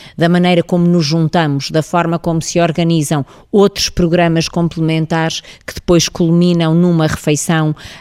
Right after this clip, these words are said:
partilhada, quando à noite, ao fim de, às vezes, de uma semana de trabalho razoavelmente mais ou menos pesada, aquilo serve de consolação, de momento de prazer, outro tipo de prazer,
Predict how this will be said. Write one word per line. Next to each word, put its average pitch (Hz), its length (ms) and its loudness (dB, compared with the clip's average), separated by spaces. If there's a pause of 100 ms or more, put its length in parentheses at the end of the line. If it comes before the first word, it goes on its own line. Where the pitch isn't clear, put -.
partilhada, 151 720 0 (380)
quando 185 240 2
à 180 100 4
noite, 180 360 2
ao 165 100 2
fim 170 380 -2
de, 170 160 2
às 160 180 0
vezes, 165 260 2
de 151 60 0
uma 165 140 2
semana 160 360 0
de - 140 -10
trabalho 160 420 0
razoavelmente 156 1000 0 (240)
mais 160 320 0
ou 160 80 2
menos 160 240 0
pesada, 160 420 -2
aquilo 156 280 -2
serve 175 440 0
de 185 220 0 (260)
consolação, 180 1120 0 (240)
de 156 80 2
momento 185 540 4
de 190 180 2
prazer, 170 500 0
outro - 380 -2
tipo - 240 -4
de - 60 -20
prazer, 156 520 -2